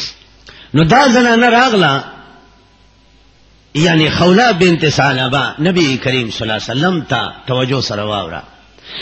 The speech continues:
یا رسول الله، زما خاوند ما ته داسې ووی. وی زه ځوان وم، په بدن ودان وم، نو ما ته یې داسې نه وی. ا کله زه بوډای شوم،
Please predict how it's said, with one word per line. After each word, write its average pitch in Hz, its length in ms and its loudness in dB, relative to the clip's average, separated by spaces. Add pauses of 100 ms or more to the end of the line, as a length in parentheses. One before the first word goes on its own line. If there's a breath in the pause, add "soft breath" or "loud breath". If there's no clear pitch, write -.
(120)
یا 170 180 4
رسول 165 280 2
الله، 196 220 4
زما 170 320 2
خاوند 147 460 0
ما 151 180 2
ته 131 160 -4
داسې 117 320 -2
ووی. 85 320 -8 (800 loud breath)
وی 185 140 4
زه 226 160 2
ځوان 220 360 2
وم، 180 300 0
په 151 140 2
بدن 180 320 2
ودان 208 460 2
وم، 196 260 2
نو 147 180 2
ما 180 220 2
ته 131 220 0
یې 120 40 -6
داسې 160 320 0
نه 120 220 0
وی. 92 300 -4 (460 loud breath)
ا 160 100 2
کله 269 320 2
زه 214 140 2
بوډای 208 460 2
شوم، 165 260 0